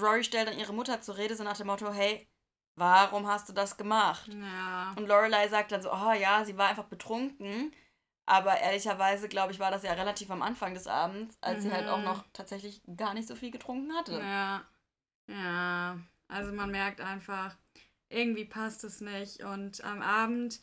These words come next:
Speaker 2: kommt Lorelei dann auch in Rorys Zimmer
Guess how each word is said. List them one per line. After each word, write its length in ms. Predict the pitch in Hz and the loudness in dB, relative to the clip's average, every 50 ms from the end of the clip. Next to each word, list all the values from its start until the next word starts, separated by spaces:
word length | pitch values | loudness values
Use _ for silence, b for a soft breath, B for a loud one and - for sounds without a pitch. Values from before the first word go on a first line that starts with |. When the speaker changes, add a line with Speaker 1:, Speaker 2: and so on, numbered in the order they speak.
| b b b b b b _ _ | b b b b b b _ _
Speaker 2:
kommt 360 | - 240 233 226 226 220 214 | -2 0 0 2 2 0 2
Lorelei 460 | 214 214 214 220 220 220 214 214 214 | 2 2 2 2 2 2 0 0 0
dann 180 | 214 208 196 185 | -2 -4 -4 -4
auch 140 | 202 202 202 | -6 -6 -6
in 160 | 214 208 202 | -10 -8 -6
Rorys 380 | 208 208 208 214 220 214 220 - | -4 -4 -4 -4 -4 -6 -8 -8
Zimmer 580 | - - 240 240 240 240 247 247 254 254 254 | -8 -6 -4 -2 -2 -2 -2 -2 -2 -4 -6